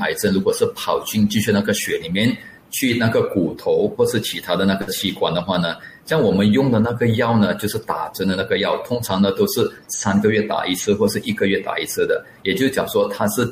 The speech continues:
整世人都是在打出那个药，直到那个B S A打了好多年之后，节节高升的时候呢，我们才讲到那个化疗。所以化疗，我们一动到那个化疗的话呢，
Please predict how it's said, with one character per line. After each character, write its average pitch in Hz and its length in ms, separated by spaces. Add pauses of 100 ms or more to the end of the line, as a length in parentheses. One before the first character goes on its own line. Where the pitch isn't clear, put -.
整 - 220
世 - 340
人 90 200
都 92 140
是 107 100
在 110 180
打 - 160
出 - 120
那 87 140
个 87 160
药， 90 200 (360)
直 - 280
到 156 180
那 156 120
个 151 140
B 110 260
S 104 240
A 131 260 (140)
打 90 200
了 87 120
好 85 240
多 104 180
年 95 160
之 104 140
后， 127 260 (320)
节 151 200
节 147 180
高 95 220
升 98 160
的 95 100
时 - 100
候 107 200
呢， 104 120
我 98 220
们 92 160
才 92 140
讲 82 200
到 98 120
那 104 100
个 104 140
化 101 340
疗。 - 240
所 98 140
以 - 40 (120)
化 156 160
疗， 107 120
我 104 120
们 101 180
一 127 60
动 127 200
到 123 120
那 123 100
个 120 100
化 117 220
疗 85 140
的 95 120
话 101 160
呢， 98 200